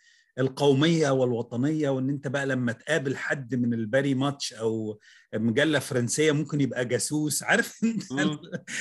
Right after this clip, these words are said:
Speaker 1: الأجواء التفكير دي. يعني مثلًا من المقالات اللي أنا، آه، آه،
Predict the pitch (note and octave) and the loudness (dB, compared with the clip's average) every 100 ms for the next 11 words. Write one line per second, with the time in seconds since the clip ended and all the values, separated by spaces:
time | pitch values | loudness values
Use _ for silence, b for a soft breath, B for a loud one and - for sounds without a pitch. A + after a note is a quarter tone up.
0 | B - D3+ D3+ E3+ D3 D3 G3 F3 - | B -2 0 4 4 4 4 4 2 -2
1 | C3 - D#3+ E3 C#3+ A#2+ C#3 C#3 b b | -8 -6 -4 -2 -2 -4 -6 -6 b b
2 | B2+ B2+ C3 D#3+ E3 D3 C#3 C3+ C3+ C3 | 0 2 4 4 4 2 2 2 2 0
3 | B2+ C3+ D3 D#3+ C#3 C3+ D3+ C#3+ C3+ A#2+ | -2 -2 0 0 -2 -2 -2 -2 -6 -6
4 | A#2 A2+ A2 G#2+ G2+ | -8 -8 -10 -12 -14